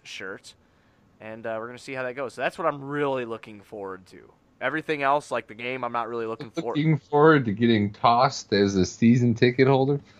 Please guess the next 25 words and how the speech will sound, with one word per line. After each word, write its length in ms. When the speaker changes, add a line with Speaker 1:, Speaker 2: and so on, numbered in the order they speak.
Speaker 1:
Oh, 180
you 160
know, 240
you 140
know 140
me, 140
man. 220
I, 60
I, 180
I 160
live 220
for 120
that 180
shit. 340
<laughs> 180
Like, 160
if 80
something 240
stupid 340
like 180
that 160
happens, 320
that's 160
fan-fucking-tastic. 1040
Like, 220